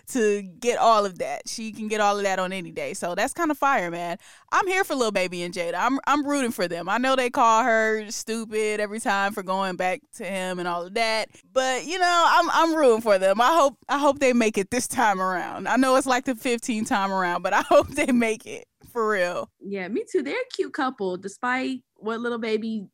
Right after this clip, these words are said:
Speaker 2: does or what he used to do and put her through. They are a cute couple. So maybe this is a, a new leaf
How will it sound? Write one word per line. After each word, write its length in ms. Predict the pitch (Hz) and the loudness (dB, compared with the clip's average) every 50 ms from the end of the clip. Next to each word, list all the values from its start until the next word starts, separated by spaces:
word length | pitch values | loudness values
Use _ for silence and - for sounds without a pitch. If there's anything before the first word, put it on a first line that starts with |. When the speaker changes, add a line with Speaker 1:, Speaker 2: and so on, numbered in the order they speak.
| _ _ _ - | _ _ _ -14
Speaker 2:
does 640 | 180 - 226 226 220 220 214 214 214 208 208 208 208 | -8 -6 -4 -4 -2 -2 -2 -2 -2 -2 -4 -4 -4
or 40 | 196 | -4
what 120 | 190 190 | -2 -2
he 60 | 202 208 | -2 -4
used 280 | 190 196 208 220 - | -4 -6 -8 -10 -10
to 60 | - | -12
do 280 | 190 185 202 202 208 202 | -12 -8 -6 -4 -2 -2
and 120 | 185 180 - | -2 -2 -4
put 160 | 214 208 196 | -8 -8 -6
her 180 | 202 202 202 202 | -6 -6 -8 -8
through. 440 | - 190 196 196 196 196 196 196 175 - | -8 -8 -6 -6 -6 -4 -6 -6 -6 -6
They 100 | 381 480 403 | -6 -2 0
are 140 | 285 240 220 | 0 0 -2
a 80 | 220 | -4
cute 300 | - - 240 208 180 - | -8 -10 -10 -10 -10 -10
couple. 440 | - 214 202 180 175 - 165 165 165 | -10 -8 -8 -8 -8 -10 -10 -10 -10
So 220 | 170 - 175 170 175 | -10 -10 -10 -10 -10
maybe 300 | 185 196 220 226 226 233 | -10 -10 -10 -8 -8 -8
this 140 | 233 233 - | -10 -10 -10
is 120 | 220 202 | -8 -6
a, 360 | 202 185 180 175 160 156 160 160 170 - _ - - _ _ _ _ _ _ 170 | -6 -4 -4 -4 -6 -6 -8 -10 -14 -16 _ -20 -20 _ _ _ _ _ _ -4
a 40 | |
new 160 | 175 190 180 175 | -2 -2 -2 -2
leaf 320 | 180 208 247 302 349 403 | -2 -2 0 2 2 0